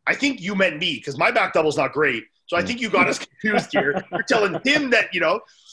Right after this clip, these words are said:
Speaker 1: Um, one thing, I'll, I'll say this. I wanna feel this out and see what you guys think on this, too. And, um, uh, the shows that I've done, and I know Toronto Pro does this, a lot of European shows do this, um, about having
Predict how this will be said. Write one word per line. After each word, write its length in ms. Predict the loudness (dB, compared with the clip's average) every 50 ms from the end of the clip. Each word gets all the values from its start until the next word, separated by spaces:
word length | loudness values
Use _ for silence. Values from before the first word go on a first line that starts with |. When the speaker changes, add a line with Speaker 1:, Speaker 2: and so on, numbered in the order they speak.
| -20 -20 _ _ _ 0
Speaker 1:
Um, 200 | 2 2 4 4
one 180 | 4 4 4
thing, 160 | 2 0 -2 0
I'll, 160 | 2 0 2 2
I'll 140 | 2 0 0
say 240 | 2 2 2 2 2
this. 180 | 2 0 2 2
I 140 | 2 2
wanna 240 | 2 2 2 0 0
feel 280 | -2 -2 -2 0 0 2
this 140 | 2 2 2
out 140 | 0 0
and 100 | 0 -2
see 80 | -4 -4
what 140 | -2 -4 -4
you 80 | -2
guys 180 | 0 0 0 0
think 180 | -2 -4 -4 -4
on 120 | -4 -4
this, 180 | -4 -6 -6 -4
too. 200 | -4 -2 -2 -2
And, 120 | -4 -6
um, 180 | -8 -10 -12 -12 _ _ _ -16 -10 -4
uh, 280 | -2 0 0 0 -2 -4 -8 _ _ _ _ _ -20 -20 -20 _ _ _ _ _ _ _ _ _ _ _ _ -16
the 180 | -4 -2 0
shows 420 | 0 2 4 4 6 6 6 6 6
that 160 | 4 2 4
I've 220 | 2 0 0 2
done, 400 | 2 2 2 2 0 -2 -6 -10 _ _ _ _ _ _ _ _ _ _ _ _ _ -10 -6
and 140 | -4 0 0
I 80 | 2
know 140 | 2 2 2
Toronto 320 | 0 0 0 2 2 0 0
Pro 260 | 0 2 2 4 4
does 260 | 4 2 2 2 0
this, 260 | 0 0 0 0 -2
a 80 | -4 -4
lot 240 | -2 0 0 0 -2
of 140 | -4 -4
European 460 | -2 -2 -2 -2 -4 -6 -8 -8 -6 -4
shows 320 | -2 -2 0 0 -2 -4
do 180 | -6 -10 -6 -4
this, 400 | -2 -2 -2 -2 -4 -8 -10 -14 _ _ _ _ _ _ _ -6
um, 520 | -4 -2 -2 -2 -2 -4 -6 -8 -12 -14 _ _ _ _ _ _ _ _ _ _ _ _ _ _ _ _ -6
about 300 | 0 0 2 0 0 -2
having 500 | -2 0 0 0 -2 -4 -6 -6 -8